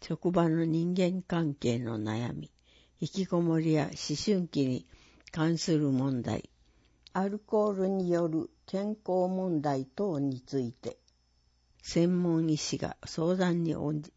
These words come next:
ます。本人、家族、その他、どなたでもご利用できます。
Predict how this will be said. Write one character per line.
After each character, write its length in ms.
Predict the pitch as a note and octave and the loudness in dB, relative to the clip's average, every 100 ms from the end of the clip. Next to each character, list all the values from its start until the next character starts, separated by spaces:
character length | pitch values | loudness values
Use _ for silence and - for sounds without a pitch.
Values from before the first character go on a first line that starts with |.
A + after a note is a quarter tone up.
| _ - C#3+ | _ -12 -4
ま 180 | C3+ | -4
す。 240 | C#3+ - - _ _ _ _ _ _ - | -4 -10 -16 _ _ _ _ _ _ -12
本 360 | - F#3 E3 D3 | 0 2 2 2
人、 160 | A#2+ - _ _ _ _ _ _ - - | -2 -6 _ _ _ _ _ _ -20 -4
家 180 | F#3 | -2
族、 340 | E3 D3 - A#2 | 0 -2 -4 -8
そ 220 | - C3+ | -4 -2
の 160 | D#3+ E3+ | 0 0
他、 240 | A2 - - | -2 -4 -4
ど 140 | D#3 | -2
な 180 | E3 F#3+ | 0 0
た 180 | F#3+ F#3 | 0 0
で 120 | E3 | 0
も 220 | D#3 - D3+ | 0 -4 -4
ご 160 | E3 | -2
利 120 | D#3+ | 2
用 220 | F3+ E3+ D#3+ | 2 2 2
で 160 | D3 | 0
き 160 | - C3 | -2 -4
ま 160 | B2 | -4
す。 240 | B2+ - | -6 -12